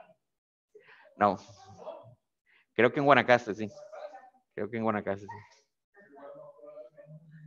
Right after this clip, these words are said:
Entonces, vean ustedes qué interesante. Vamos a estudiar.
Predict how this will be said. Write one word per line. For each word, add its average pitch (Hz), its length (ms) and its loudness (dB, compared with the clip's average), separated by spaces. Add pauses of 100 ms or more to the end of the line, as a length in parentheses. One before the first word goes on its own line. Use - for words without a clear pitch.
(1800)
Entonces, 190 340 12
vean 226 160 12
ustedes 226 420 12
qué 220 100 8
interesante. 208 600 10
Vamos 156 260 12
a 208 40 12
estudiar. 202 640 12